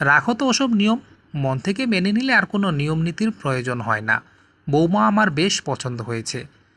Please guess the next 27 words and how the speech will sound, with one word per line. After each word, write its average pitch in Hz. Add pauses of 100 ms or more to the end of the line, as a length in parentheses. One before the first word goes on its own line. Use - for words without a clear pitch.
(220)
আমার 156 (260)
নেলাকান্ত 180
ছেলের 214
জন্য 247
এমন 165 (260)
ডাকাবুকো 160
বউ 135
না 127
হলে 151
কি -
চলে?" 175 (1040)
"একদম 143
ঠিক, 127 (560)
যেমন 143 (220)
আমার 143
জন্য 185
তুমি," 190 (680)
বলেই 165 (240)
নিজের 143
রসিকতায় 160
হো 139
হো 147
করে 170
হেসে 127
উঠল 131 (200)
অনিকেতের 120
বাবা। 110